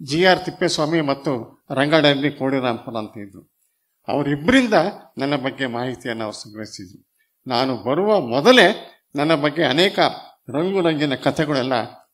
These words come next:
ಬಂದಿದ್ದು. ಏನೇ ಇರಲಿ, ನನಗೆ ಸಾಹಿತ್ಯ ಅಕಾಡೆಮಿಯಲ್ಲಿ ಕೆಲಸ ಮಾಡೋದ್ರ ಮೂಲಕ ನಾನು ಇಡೀ ರಾಜ್ಯದ ಈ ಸಾಂಸ್ಕೃತಿಕ ಲೋಕಕ್ಕೆ ನಾನು ಪರಿಚಯ ಆದೆ. ಅದಕ್ಕೆ ಕಾರಣ ಅಲ್ಲಿದ್ದಂಥ ಸಿಬ್ಬಂದಿ ಮತ್ತು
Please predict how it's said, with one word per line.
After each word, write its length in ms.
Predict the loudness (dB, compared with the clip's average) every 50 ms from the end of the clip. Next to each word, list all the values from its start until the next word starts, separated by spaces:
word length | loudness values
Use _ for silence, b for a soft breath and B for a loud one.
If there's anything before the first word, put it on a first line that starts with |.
| _ -6
ಬಂದಿದ್ದು. 640 | -6 -4 -4 -6 -8 -10 -14 -18 _ _ _ _ _ _ _ _ _ _ _ _
ಏನೇ 220 | 2 6 8 8 6
ಇರಲಿ, 360 | 6 4 -2 -8 -10 -12 _ _ _ _ _ _ _ _ _
ನನಗೆ 500 | -2 -2 0 2 2 2 2 2 -2 -10
ಸಾಹಿತ್ಯ 500 | -8 -2 0 2 2 2 0 2 4 4
ಅಕಾಡೆಮಿಯಲ್ಲಿ 520 | 4 6 4 2 0 2 2 2 2 2 0
ಕೆಲಸ 280 | 0 -2 -4 0 0
ಮಾಡೋದ್ರ 440 | -2 0 0 0 -2 -2 -2 -4 -6
ಮೂಲಕ 300 | -8 -8 -10 -8 -4 -4 -4 -4 -4 -8 -18 _ _ _ _ _ _ _ _ _ _ _ _ 2
ನಾನು 360 | 4 4 4 4 2 -2 -4 -8 -16 _ _ _ -6
ಇಡೀ 320 | -2 0 2 2 2 0
ರಾಜ್ಯದ 840 | -2 -4 -4 -2 -2 -2 -2 0 0 2 2 2 -2 -4 -8 -18 _ _ _ _ _ _ _ -2
ಈ 120 | -2 0
ಸಾಂಸ್ಕೃತಿಕ 640 | 0 0 0 0 0 0 -4 -4 -6 -6 -6 -2 -2
ಲೋಕಕ್ಕೆ 720 | 0 2 2 2 2 0 -6 -2 0 0 0 0 -2 -6 -20 _ _ _ _ _ _ _ _ -10
ನಾನು 300 | -8 -8 -6 -6 -8 -10
ಪರಿಚಯ 420 | -8 _ -8 -6 -6 -4 0 2
ಆದೆ. 480 | 2 2 2 -2 -6 -10 -12 _ _ _ _ _ _ _ _ _ _ _ _ -2
ಅದಕ್ಕೆ 320 | 0 0 0 0 0 -2
ಕಾರಣ 320 | 4 6 6 6 6 6 4 2 2 -2 -10 -18 -20 _ -4
ಅಲ್ಲಿದ್ದಂಥ 480 | 0 0 0 0 0 -2 -4 -2 -2
ಸಿಬ್ಬಂದಿ 540 | -4 -2 -2 -6 0 0 0 0 2 0 0
ಮತ್ತು 480 | 0 0 -2 0 -2 -2 -2 -4 -8